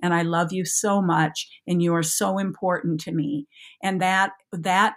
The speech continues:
I think, j-, and I call those messages that we as parents need to give to this young child essential messages, because your living child needs to know. They will feel all kinds of things.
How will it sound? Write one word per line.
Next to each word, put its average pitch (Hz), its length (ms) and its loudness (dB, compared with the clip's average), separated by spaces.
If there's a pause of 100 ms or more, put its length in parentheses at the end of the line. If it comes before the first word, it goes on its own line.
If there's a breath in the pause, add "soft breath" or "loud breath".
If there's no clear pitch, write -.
I 185 120 0
think, 226 400 -2
j-, - 240 -4
and 190 160 2
I 190 140 4
call 214 380 2
those 185 420 0
messages 185 840 0
that - 220 -2
we 185 220 0
as 175 180 0
parents 185 500 -2
need 175 280 -2
to 180 80 -6
give 165 300 -6
to 202 120 -4
this 165 240 -2
young 175 320 0
child 185 640 2 (560 loud breath)
essential 202 720 0
messages, 180 760 0
because 175 420 -6
your 175 160 -2
living 170 400 0
child 185 480 -2
needs 180 420 -6
to 233 120 -2
know. 214 400 2
They 214 140 2
will 240 160 4
feel 220 580 6
all 202 220 4
kinds 175 420 -2
of 165 140 -6
things. 294 500 -6